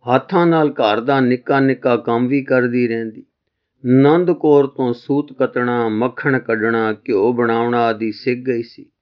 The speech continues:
ਸੋ ਹੁਣ ਹੱਥ ਕਾਰ ਵੱਲ, ਮਨ ਕਰਤਾਰ ਵੱਲ ਲੱਗਾ ਰਹਿੰਦਾ ਹੈ।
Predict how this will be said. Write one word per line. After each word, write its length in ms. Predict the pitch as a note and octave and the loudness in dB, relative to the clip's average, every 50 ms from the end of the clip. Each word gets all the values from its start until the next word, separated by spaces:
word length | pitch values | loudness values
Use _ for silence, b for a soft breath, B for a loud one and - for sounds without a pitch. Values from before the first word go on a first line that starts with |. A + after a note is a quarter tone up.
| _ _ _ _ _ | _ _ _ _ _
ਸੋ 400 | - - - - B2+ A#2 G#2+ - G2+ | -20 -8 -2 0 2 2 0 -2 -4
ਹੁਣ 320 | G2 A2+ C3 C3+ A2 F2 - _ _ _ _ _ _ _ _ _ _ _ _ - G#2+ | -2 -2 0 0 -2 -4 -8 _ _ _ _ _ _ _ _ _ _ _ _ -6 -4
ਹੱਥ 260 | A2 A#2+ - - C3 | -4 -4 -4 -6 -18
ਕਾਰ 440 | _ - A2+ A2 A2 A#2 B2 B2+ C#3 | _ 0 4 4 4 4 4 2 0
ਵੱਲ, 440 | C3 C3 C3 C3 C3 C3 C3 - - _ _ _ _ _ _ _ _ _ A2 | 0 -2 -2 -2 -4 -6 -8 -10 -14 _ _ _ _ _ _ _ _ _ -12
ਮਨ 380 | G#2+ G#2 G#2 A#2 B2 B2 A#2 | -8 -4 -2 0 0 0 -2
ਕਰਤਾਰ 600 | A2 - G#2 G2 F#2 - - F#2 F2+ F2+ G2 G2+ G#2+ | -2 -2 -4 -4 -4 -4 -4 -4 -2 -2 0 -2 -2
ਵੱਲ 240 | G2+ G2 F#2+ F2+ F2 | -2 -2 -2 -2 -2
ਲੱਗਾ 340 | F#2 F2+ F2 G2 A2+ A#2 A2 | -4 -4 -4 -2 0 0 0
ਰਹਿੰਦਾ 380 | G2+ F2+ F2 F2 E2 F2 E2 | -2 -2 -6 -6 -4 -6 -6
ਹੈ। 380 | E2 - - D#2+ D2 C2+ - _ | -8 -8 -12 -14 -14 -16 -18 _